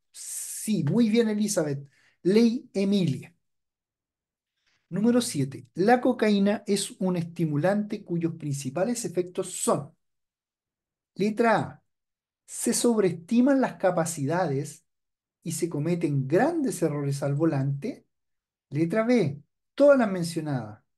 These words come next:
Letra C. Se produce un comportamiento más competitivo e incluso agresivo. Letra D.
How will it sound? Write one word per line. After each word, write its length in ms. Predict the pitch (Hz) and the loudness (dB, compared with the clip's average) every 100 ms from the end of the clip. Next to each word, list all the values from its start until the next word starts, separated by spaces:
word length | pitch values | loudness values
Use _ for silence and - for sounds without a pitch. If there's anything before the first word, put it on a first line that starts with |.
| _ _ _ | _ _ _
Letra 320 | - 165 226 247 | -2 0 2 2
C. 420 | - 185 240 - _ _ _ | 4 4 2 -6 _ _ _
Se 220 | - - 214 | -10 -6 -2
produce 480 | 180 165 202 208 | -2 -2 -2 -2
un 140 | 240 - | -2 0
comportamiento 800 | 180 165 165 165 151 165 170 170 | 0 0 -2 -4 -4 -2 -2 -2
más 180 | 156 139 | -4 -4
competitivo 800 | 147 139 135 135 123 180 185 143 | -6 -4 -4 -6 -6 -2 -2 -2
e 320 | 147 160 165 _ | -2 -6 -10 _
incluso 760 | 160 143 139 233 294 - 165 - | -4 -4 -2 0 -2 0 -4 -4
agresivo. 760 | 156 143 143 - 190 139 139 - _ _ _ _ _ | -6 -4 -4 -2 -2 -2 -4 -10 _ _ _ _ _
Letra 380 | 135 135 139 185 | -4 -2 4 4
D. 380 | 214 208 254 | 6 2 2